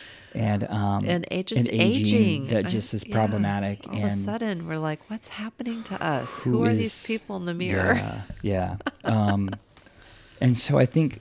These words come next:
Speaker 1: but when you think about each other being a mirror to one another,
Speaker 2: Yeah.
Speaker 1: um, it helps reveal blind spots.
Speaker 2: Yep.
Speaker 1: And as an example, you know, before we got married,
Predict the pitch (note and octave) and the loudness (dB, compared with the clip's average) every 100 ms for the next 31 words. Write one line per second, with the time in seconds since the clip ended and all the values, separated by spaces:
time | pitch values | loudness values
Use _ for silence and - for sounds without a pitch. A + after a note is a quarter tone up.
0 | - C3 A#2 B2 - - C3+ C3 F3 F3 | -8 -2 4 4 4 2 4 4 4 4
1 | A#2 A2+ - _ _ A#2+ - - A#2+ A#2 | 4 2 -2 _ _ -2 -2 -2 2 2
2 | F#2+ G#2+ G#2 G2 G2 G2+ G2+ G#2+ G2+ F#2+ | 2 0 2 0 -2 -2 -4 -6 -6 -6
3 | F#2 F2+ G2 G2 - C3+ C3 - _ _ | -6 -6 -10 -12 -10 -8 -8 -14 _ _
4 | _ _ _ _ G#2+ G#2 G#2 G#2 G2+ - | _ _ _ _ -4 -2 -2 -2 -6 -6
5 | G#2+ C3+ - C#3+ A2+ A2+ G2+ G2+ G2 A#2 | -2 -2 0 0 2 0 0 -2 0 0
6 | - - - - - - _ F#3 D#3+ - | -2 -6 -10 -10 -10 -12 _ -12 -12 -14
7 | - _ _ _ _ _ _ - C3+ D3+ | -20 _ _ _ _ _ _ 2 6 6
8 | D3+ B2 G2 G#2+ G#2 G2+ G2 G2 - _ | 6 4 2 -2 -2 -4 -6 -6 -10 _
9 | - C3+ A#2 A#2 - D3+ D3 C3 C3+ - | 2 4 4 2 2 4 4 4 2 2
10 | G#2+ G2 G2 G2 | -2 -2 -4 -4